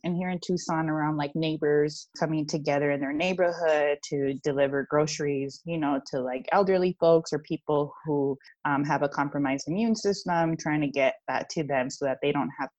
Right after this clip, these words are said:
go out and put themselves, um, in any kind of danger. So I think we're gonna, you know, need to do that. I know that personally for me, I have moments where I just feel, like, overwhelmed, you know, and, and just feeling really down.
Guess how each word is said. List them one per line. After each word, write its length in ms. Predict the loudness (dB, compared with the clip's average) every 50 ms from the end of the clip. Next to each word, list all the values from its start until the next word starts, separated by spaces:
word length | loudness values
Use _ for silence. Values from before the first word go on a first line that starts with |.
| _ _
go 160 | -2 -2 0 0
out 220 | 0 2 2 0 -2 -4
and 140 | -8 -8
put 140 | -8 -8 -10 -10
themselves, 640 | -12 -14 -14 -8 -4 -4 -4 -4 -4 -6 -12 -16 -18 _ _ _ _ _ _ _ _ _ _ _ _ -10
um, 360 | -8 -6 -6 -4 -6 -6 -8 -10 _ -6
in 360 | -6 -4 -4 -4 -6 -6 -8 -6 -6
any 200 | -4 -4 -4 -6
kind 240 | -6 -10 -10 -12 -12
of 100 | -8 -6
danger. 500 | -6 -4 -4 -6 -6 -6 -8 -8 -8 -14 _ _ _ _
So 100 | -4 -4
I 60 | -2
think 240 | 0 -2 -2 0 0
we're 120 | 0 0
gonna, 300 | 0 0 2 0 0 0 2
you 100 | 0 2
know, 140 | 2 2 2
need 240 | 2 2 0 0 0
to 100 | -2 -2
do 180 | 2 2 4 6
that. 200 | 6 6 8 6
I 80 | 6
know 180 | 6 4 4 4
that 260 | 4 4 4 2 2 -2 -6 _ _ _ _ _ _
personally 580 | 2 2 4 4 0 0 2 2 2 0 0 -2
for 180 | -4 -8 -6
me, 420 | -6 -4 -4 -4 -2 -4 -4 -6 -2 -2
I 100 | -2 0
have 220 | 0 0 -2 -2 0
moments 540 | 2 2 2 4 4 2 0 0 -2 -2 -2
where 100 | -2 0
I 100 | 0 -2
just 260 | -2 -4 -6 -4 -4
feel, 180 | -2 0 0
like, 160 | 0 -2 -4 -4 -4 -4
overwhelmed, 840 | -4 -4 -2 -4 -2 0 2 2 4 4 4 4 2 0 -2 -4 -6 -12 -20 -20 -20 _ _ _ _ _ _ _ _ _ _ _ _ _
you 160 | -4 -2 0
know, 240 | 2 4 4 4 4
and, 160 | 2 2 0 -2 -4
and 160 | -4 -4 -4
just 200 | -4 -6 -8 -8 _ _ _ _ _ _ _ -2
feeling 300 | 0 2 2 2 2 2
really 280 | 2 2 2 2 2 0
down. 520 | -2 0 2 2 2 2 0 0 -2 -4